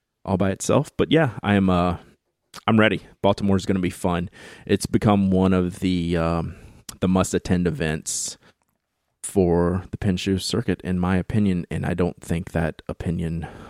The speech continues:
um, I'm alone in that opinion. I think it's, uh, it's a great show.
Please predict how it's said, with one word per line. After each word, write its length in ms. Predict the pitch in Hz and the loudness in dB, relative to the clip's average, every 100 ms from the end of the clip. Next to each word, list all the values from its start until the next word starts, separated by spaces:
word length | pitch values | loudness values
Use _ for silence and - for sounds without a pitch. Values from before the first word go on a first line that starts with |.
| - | -12
um, 420 | 92 90 87 82 - _ - - | -8 -6 -6 -8 -14 _ -12 -6
I'm 160 | 90 | -2
alone 300 | 90 92 87 | 0 0 0
in 80 | 82 | -2
that 140 | 82 | -6
opinion. 340 | - - - 92 | -6 -8 -6 -8
I 60 | |
think 200 | 92 90 | -4 -6
it's, 280 | - - - | -6 -8 -6
uh, 160 | 85 87 - _ _ _ | -4 -6 -12 _ _ _
it's 60 | - | -4
a 40 | |
great 240 | - 87 | 0 0
show. 220 | - - | -2 -4